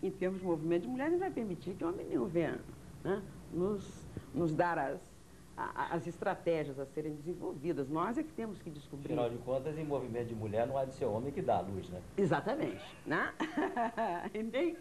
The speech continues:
Speaker 1: e nem branco no movimento de, de negro também, né? Quer dizer, aproveitando a expressão, né? Quer dizer, é, é, é por, é pela nossa autonomia que nós lutamos. E os nossos erros,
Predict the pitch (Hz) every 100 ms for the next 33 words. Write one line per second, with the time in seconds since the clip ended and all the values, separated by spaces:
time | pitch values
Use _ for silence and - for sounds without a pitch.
0 | - - - - - - 269 311 381 285
1 | 294 285 269 269 269 247 233 262 285 233
2 | 294 170 214 226 311 302 226 180 180 220
3 | 214 175 175 139 - - - 370 311 247
4 | 226 220 220 233 254 - 233 220 208 -
5 | - 254 - - 220 233 - 165 156 320
6 | 269 285 277 285 349 - - - 320 -
7 | 254 190 214 196 - - - - - 185
8 | 180 147 - - 139 170 - 202 180 -
9 | 190 226 220 185 - 208 202 254 349 330
10 | 196 185 175 165 160 156 151 143 147 -
11 | 170 147 135 131 165 208 165 269 339 175
12 | 156 269 294 170 -